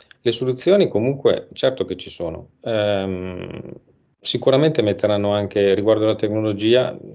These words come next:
ci sarà anche della tecnologia sempre più fruibile, quindi, ehm, diciamo user friendly, no? Cioè, eh, come dire, dall'inglese vuol dire che ti aiutano a utilizzare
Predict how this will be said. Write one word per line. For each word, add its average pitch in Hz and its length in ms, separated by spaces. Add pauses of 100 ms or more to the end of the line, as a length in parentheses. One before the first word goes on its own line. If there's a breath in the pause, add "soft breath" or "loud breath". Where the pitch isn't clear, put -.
(140)
ci - 120
sarà 98 260
anche 98 540 (280)
della 101 200
tecnologia 101 460
sempre 107 380
più 101 160
fruibile, 101 520
quindi, 101 480 (320 loud breath)
ehm, 92 600 (400 soft breath)
diciamo 101 380
user 101 360
friendly, 98 480
no? 113 180
Cioè, 90 400
eh, 90 520 (180)
come 98 260
dire, 92 440
dall'inglese 95 760
vuol 92 180
dire 92 220
che 95 380
ti - 140
aiutano 110 720
a 107 100
utilizzare 98 760